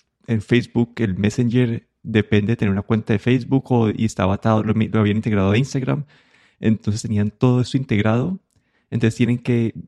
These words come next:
y, y Google, pues, eh, YouTube y Search. Entonces tienen que, todos esos servicios están vinculados de alguna manera. Entonces tienen que como que empezar,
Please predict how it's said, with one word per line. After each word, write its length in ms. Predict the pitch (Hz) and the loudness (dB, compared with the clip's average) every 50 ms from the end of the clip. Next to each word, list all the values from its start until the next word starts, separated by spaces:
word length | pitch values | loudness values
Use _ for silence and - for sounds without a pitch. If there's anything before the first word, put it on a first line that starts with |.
| - _ _ _ _ | -20 _ _ _ _
y, 300 | - 131 120 113 110 110 - | -2 0 2 2 2 0 -2
y 180 | - 110 113 113 | -2 0 2 2
Google, 300 | 110 107 101 107 113 117 | 2 4 2 2 2 2
pues, 300 | - 127 117 - - - - | 0 -2 -2 -2 -6 -12 -8
eh, 320 | - 104 110 107 107 92 | -4 0 0 0 0 0
YouTube 480 | 87 104 127 135 123 - - 135 117 110 | 2 2 2 2 2 0 -2 0 0 0
y 80 | 101 | -2
Search. 480 | 87 - - 120 135 160 - - - - _ _ _ _ _ _ _ _ _ _ _ _ _ | -2 -2 0 0 0 -2 -4 -10 -14 -16 _ _ _ _ _ _ _ _ _ _ _ _ _
Entonces 260 | - 127 113 - 101 - | -4 -2 -2 -2 -2 0
tienen 160 | 127 120 120 | -2 -2 -2
que, 100 | - - | -4 -2
todos 180 | - 131 123 | 0 0 0
esos 80 | 117 135 | 2 0
servicios 220 | 139 101 104 135 | 0 0 0 0
están 220 | 131 - 107 101 110 | 0 0 0 0 0
vinculados 440 | 113 127 131 - - 113 104 107 113 | 0 -2 0 0 2 2 2 2 2
de 60 | 127 | 2
alguna 220 | 113 110 107 120 | 2 0 0 0
manera. 420 | 123 117 104 107 113 120 147 190 - _ _ _ _ _ _ _ _ | 0 0 0 0 0 0 -2 -6 -8 _ _ _ _ _ _ _ _
Entonces 260 | _ - 131 123 - | _ -2 -2 0 2
tienen 180 | - 110 104 - | 0 0 0 0
que 100 | - 117 | -2 -2
como 280 | - - 123 123 117 | 0 0 0 0 0
que 80 | - 131 | -2 -4
empezar, 440 | 98 - 123 107 101 101 98 - | -2 0 0 2 2 2 0 -2